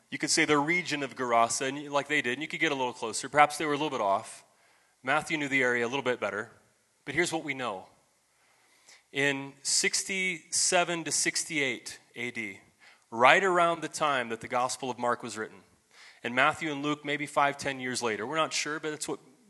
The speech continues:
Bible scholars tend to think. Sixty-seven to sixty-eight A D, there had been uprisings in this area where the people were getting tired of living under Roman occupation. And the Roman general Vespasian, who later became the emperor,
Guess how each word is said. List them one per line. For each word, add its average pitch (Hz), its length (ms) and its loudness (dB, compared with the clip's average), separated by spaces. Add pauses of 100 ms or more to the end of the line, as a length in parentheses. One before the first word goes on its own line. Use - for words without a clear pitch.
(140)
Bible 147 220 2
scholars 135 540 2
tend 139 140 -8
to 110 60 -8
think. 95 340 -12 (1000)
Sixty-seven 170 680 0
to 139 60 -4
sixty-eight 143 520 2
A 127 120 2
D, 117 300 -6 (500)
there 139 120 2
had 143 120 -2
been 151 140 -4
uprisings 120 1080 0
in 120 80 -14
this 127 180 -2
area 110 280 -4 (520)
where 123 120 -6
the 117 80 -8
people 156 260 -6
were 135 80 0
getting 139 200 -2
tired 143 420 0
of 117 100 -8
living 123 220 -6
under 113 120 -6
Roman 113 240 -4
occupation. 107 560 -6 (1040)
And 131 200 2
the 131 80 0
Roman 165 320 0
general 156 400 2
Vespasian, 131 840 -2
who 123 120 -6
later 147 240 2
became 151 360 -2
the 147 120 -4
emperor, 120 520 -6